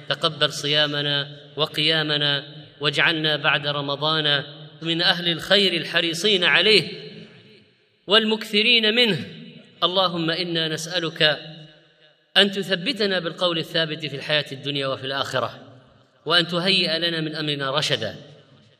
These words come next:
وأن تجعلنا بعد رمضان خيرا مما كنا قبله. اللهم ثبتنا بالقول الثابت في الحياة الدنيا وفي الآخرة. اللهم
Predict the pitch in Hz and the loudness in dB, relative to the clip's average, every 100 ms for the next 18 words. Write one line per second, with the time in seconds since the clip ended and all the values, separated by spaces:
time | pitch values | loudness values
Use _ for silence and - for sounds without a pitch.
0 | - 143 180 - 165 160 185 175 165 165 | -10 -4 -2 -2 2 4 4 2 0 0
1 | 160 160 156 156 165 160 160 156 151 147 | 0 -2 -4 -2 -2 -2 -4 -4 -4 -4
2 | 143 139 139 131 - 131 117 107 - - | -4 -4 -4 -6 -2 -2 -2 -6 -10 -20
3 | - - - _ _ _ _ 160 175 190 | -20 -20 -20 _ _ _ _ 0 2 2
4 | 175 - 165 170 185 175 151 - 170 147 | 2 -2 -2 -2 -2 -4 -4 -2 -2 -2
5 | - 170 151 - 135 131 151 147 143 127 | -2 -2 0 -4 -8 -2 2 2 0 -8
6 | 143 139 135 120 131 123 - 107 - - | -4 -2 -4 -4 -4 -4 -2 -4 -6 -18
7 | - _ _ _ _ _ _ _ _ _ | -20 _ _ _ _ _ _ _ _ _
8 | _ 151 165 180 170 170 | _ -2 2 2 2 -2